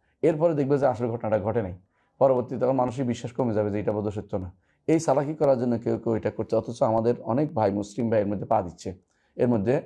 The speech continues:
পা দিচ্ছে। অথচ এই না বুঝে এই সমস্ত তাদের ধোকার মধ্যে পা দিয়ে বলতেছে এই বুঝে ঘটনাটা ঘটে গেল। এর মধ্যে এমনও হচ্ছে, এই যে চোদ্দশো, গত চোদ্দশো বছরে প্রায় তিন হাজার এর বেশি মানুষ মাহাদি দাবি করেছে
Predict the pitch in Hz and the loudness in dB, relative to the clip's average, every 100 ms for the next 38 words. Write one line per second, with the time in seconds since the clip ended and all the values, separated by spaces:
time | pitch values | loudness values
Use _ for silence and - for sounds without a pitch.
0 | - 117 98 110 104 170 123 135 110 117 | -2 -2 0 -4 -8 -2 0 0 0 0
1 | 110 110 117 156 123 123 120 120 117 120 | 0 0 -2 -2 -2 -4 -8 -2 0 0
2 | - _ _ 110 110 123 101 - 110 104 | -4 _ _ 0 2 2 0 0 0 0
3 | 117 120 104 95 98 113 117 - 147 131 | -4 0 0 0 -4 -4 -6 0 2 2
4 | 120 120 113 107 101 123 127 87 - _ | 0 -2 -2 -2 -2 0 -2 -2 -10 _
5 | _ _ _ _ _ 180 196 208 196 170 | _ _ _ _ _ 0 2 2 2 2
6 | 180 160 151 - 117 - _ 110 120 135 | 2 0 0 -2 -4 -8 _ -4 -2 -4
7 | 131 120 110 110 113 113 113 - 120 110 | -4 -2 -2 -2 -2 -2 -2 -2 -4 -2
8 | 117 147 135 - 139 120 - _ _ _ | -2 -2 -4 -2 -2 -2 -8 _ _ _
9 | - 117 117 110 107 - - 120 123 123 | -2 2 4 2 -2 -10 -4 0 2 2
10 | 120 139 - _ _ _ _ _ 117 107 | 0 -2 -6 _ _ _ _ _ -2 0
11 | 117 117 135 113 113 110 - _ 110 110 | 0 -2 -4 -2 -4 -8 -14 _ -4 -2
12 | 117 110 95 95 95 92 | 0 0 -2 -4 -8 -10